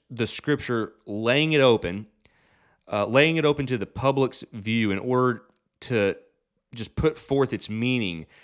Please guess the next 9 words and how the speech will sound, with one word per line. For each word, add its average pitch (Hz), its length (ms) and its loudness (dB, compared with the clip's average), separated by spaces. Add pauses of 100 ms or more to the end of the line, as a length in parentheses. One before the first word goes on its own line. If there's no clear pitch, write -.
(160)
explain 147 540 0
what's 131 140 0
difficult 120 640 -4
in 107 100 -4
the 101 80 -2
text, - 580 -6 (320)
help 131 420 -2
them 120 380 -4
to - 160 -10